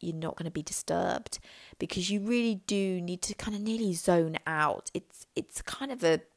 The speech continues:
it is meditation in, in some ways. So somewhere you know that, you know, little people might not come and annoy you, or where you're not gonna hear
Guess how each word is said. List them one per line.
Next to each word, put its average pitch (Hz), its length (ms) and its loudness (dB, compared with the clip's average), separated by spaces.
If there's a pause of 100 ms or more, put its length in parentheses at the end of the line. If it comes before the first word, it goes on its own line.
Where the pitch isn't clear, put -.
(140)
it 226 100 0
is 254 160 2
meditation 185 680 2
in, - 180 -6 (160)
in 160 160 -2
some 175 300 -2
ways. - 400 -2 (400)
So 175 480 6
somewhere 214 500 6
you 175 200 2
know 175 520 6
that, - 220 0
you 180 80 -2
know, 156 160 4
little 170 300 4
people 180 320 -2
might 165 220 0
not - 200 -6
come - 180 -4
and 160 180 -2
annoy 160 340 -2
you, 156 440 2
or 156 380 6 (400)
where 156 260 8
you're 170 180 0
not 165 160 -2
gonna 165 140 0
hear 165 240 2